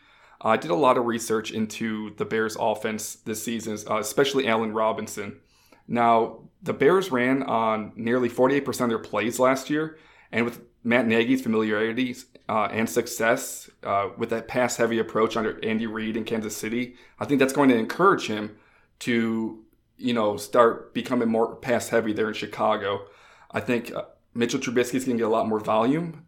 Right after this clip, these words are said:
They're gonna run less, even with David Montgomery. Um, after g-, getting rid of Jordan Howard, I like Tariq Cohen more in the passing game as well. Mitchell Trubisky just needs to work on his accuracy. I, I, I,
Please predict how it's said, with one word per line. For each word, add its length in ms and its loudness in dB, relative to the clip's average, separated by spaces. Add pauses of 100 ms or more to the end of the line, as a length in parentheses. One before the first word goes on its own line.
They're 100 2
gonna 220 2
run 280 2
less, 280 2
even 260 -2
with 300 0
David 240 -2
Montgomery. 600 0 (600)
Um, 400 -2
after 240 -2
g-, 240 -8
getting 240 -2
rid 140 4
of 80 -2
Jordan 280 4
Howard, 460 2
I 60 4
like 480 2
Tariq 300 -4
Cohen 440 4
more 220 4
in 80 2
the 60 -2
passing 380 -6
game 160 -2
as 160 -8
well. 460 -2
Mitchell 280 0
Trubisky 360 0
just 160 0
needs 140 6
to 60 -2
work 200 2
on 60 2
his 140 -4
accuracy. 560 -2
I, 200 -2
I, 100 -8
I, 120 -10